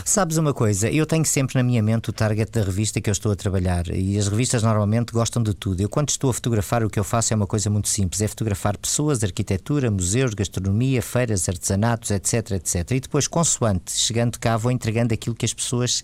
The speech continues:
querem e aquilo que as pessoas gostam. Porque se nós estivermos no terreno e só fotografarmos pessoas, chegamos a Portugal e não vendemos isto a ninguém. Se formos só fotografar surf, só vendemos a uma revista. Então, estando no terreno, que é aquilo que eu explico aos meus alunos, há que fotografar todo o tipo de coisas para quando chegarmos cá,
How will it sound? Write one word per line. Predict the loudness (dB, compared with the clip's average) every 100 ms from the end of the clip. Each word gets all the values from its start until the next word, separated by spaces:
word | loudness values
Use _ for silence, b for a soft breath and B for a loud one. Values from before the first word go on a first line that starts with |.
| -8 -2
querem | 0 2 2
e | 0
aquilo | -2
que | -4
as | -4
pessoas | -2 -2
gostam. | 0 0 0 -2 -6 B B B
Porque | -2
se | 0
nós | 0
estivermos | 0 0 2 0
no | -2
terreno | 0 0
e | 0
só | 0
fotografarmos | -2 -2 -2 0 0 -2
pessoas, | -2 -2 0 0
chegamos | 0 0 0
a | -2
Portugal | -2 -2 0
e | 0
não | 0
vendemos | 2 2 0
isto | 0 0
a | 2
ninguém. | 2 2 0 -2 B B
Se | -6
formos | -2 0 2 2
só | 0
fotografar | 0 -2 0 0
surf, | 0 0 -2 0
só | 0
vendemos | 2 2 2 2
a |
uma | 0
revista. | 0 0 0 0
Então, | 0 0
estando | 0 0 0
no | 0
terreno, | -2 -2 0
que | 0
é |
aquilo | 0 -2
que | -2
eu |
explico | -2 -2 -2
aos | 0
meus | 0 0
alunos, | 0 0 -2 -6 B B
há | -2
que | -2
fotografar | -4 -2 -2 0 -2
todo | 0 -2 0
o | -2
tipo | -4 -6
de | -4
coisas | -2 0 -2
para | 0 -2
quando | 0 -2 0
chegarmos | 0 0 0 -2
cá, | 0 -2